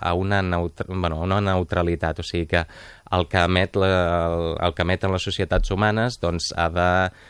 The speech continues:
correspondre's al que el planeta o l-, els mecanismes tecnològics que puguem inventar, doncs,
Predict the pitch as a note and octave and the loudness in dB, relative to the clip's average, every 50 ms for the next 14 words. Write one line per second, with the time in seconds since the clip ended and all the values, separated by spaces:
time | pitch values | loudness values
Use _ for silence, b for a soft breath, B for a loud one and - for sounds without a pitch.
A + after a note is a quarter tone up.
0 | B B B B - - G2+ F2 F#2 F2+ - - - G#2+ G2+ G#2+ G#2 A#2+ B2 - | B B B B -6 -2 0 2 2 0 0 2 2 2 2 2 2 0 0 0
1 | - F2+ F2 - - F2+ E2+ E2+ D#2+ - - F#2 F2 F2 F#2+ G2 G2+ - - A2 | 0 -2 -2 0 0 0 0 0 -2 -2 -2 0 0 0 0 0 -2 -2 -2 -2
2 | A#2+ C3+ - - - E2+ F2 G#2 B2 A#2 - - - - F2 F2 E2+ E2 D#2+ D#2+ | -2 -2 -2 -2 0 2 4 2 2 0 -4 -14 -16 -10 -8 -6 -4 -4 -4 -4
3 | D2+ D2+ D#2 - - F2 D#2+ - - E2 E2+ F2+ F#2+ F2+ - - F#2 F#2 F#2 F#2 | -4 -6 -6 -6 -4 -4 -4 -2 -2 -2 -2 0 -2 -2 -2 -2 0 0 0 0
4 | F2+ - - - F#2 - - F#2 F2+ F2+ F2+ F2+ F2+ E2+ F2 F#2 F2 - - - | -2 -4 -4 -4 -4 -2 -2 0 0 2 2 2 0 -2 -2 -4 -4 -4 -6 -4
5 | - F2+ F2 F2 F2 F2 F2 F2 F2 F2 D#2 - F#2 E2+ F2+ F2+ F2+ F2+ F2 F2 | -2 0 2 2 2 2 2 0 0 -2 -2 -2 -2 0 0 0 0 0 0 -2
6 | F2 F2 F2 F2 F2 F2 F2 F2 F2 - G2 F#2+ F2 F2 F2+ F2+ F#2 F2 - G#2 | -2 -2 -2 -2 -2 -2 -2 -4 -4 -2 -2 0 0 2 0 0 0 0 0 0
7 | G#2+ B2 B2+ G#2+ F2+ F2 E2+ D#2+ - - | 0 0 0 0 0 0 0 -2 -4 -8